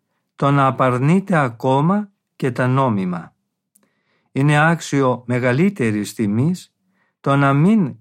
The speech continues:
κάνει κανείς χρήση των νομίμων και των επιτρεπτών πραγμάτων, και αυτό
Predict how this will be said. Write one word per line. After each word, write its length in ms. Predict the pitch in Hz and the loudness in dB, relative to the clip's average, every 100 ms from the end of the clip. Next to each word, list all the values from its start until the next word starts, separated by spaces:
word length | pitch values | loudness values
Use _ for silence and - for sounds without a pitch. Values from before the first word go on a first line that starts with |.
| _ _ | _ _
κάνει 420 | - 151 147 120 | -2 0 2 0
κανείς 520 | 113 131 123 151 143 117 | -2 -2 0 0 -2 -8
χρήση 680 | 110 143 180 160 - 95 - _ _ | -8 -2 0 0 -2 -6 -8 _ _
των 240 | 131 120 104 | -2 -2 0
νομίμων 680 | 117 117 123 170 131 135 180 - _ _ _ | 0 2 2 2 2 0 -2 -6 _ _ _
και 160 | 139 | -4
των 200 | 135 135 | 0 0
επιτρεπτών 720 | 127 120 117 120 117 113 180 | 0 -2 -2 0 -2 0 0
πραγμάτων, 840 | 175 147 127 143 147 117 92 90 - _ _ _ _ _ - - | 0 -2 -2 0 0 -2 -6 -8 -12 _ _ _ _ _ -20 -20
και 200 | - 127 | -4 0
αυτό 600 | 117 110 - 139 165 233 | 2 0 -2 0 0 -2